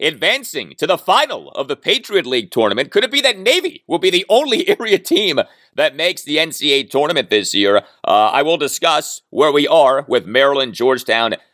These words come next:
Virginia, Virginia Tech, and V C U as those schools will be playing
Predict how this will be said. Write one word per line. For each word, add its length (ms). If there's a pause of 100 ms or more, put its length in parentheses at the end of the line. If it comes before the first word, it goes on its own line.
Virginia, 720
Virginia 480
Tech, 460
and 320 (120)
V 200
C 180
U 460 (240)
as 240
those 260
schools 400
will 120
be 140
playing 440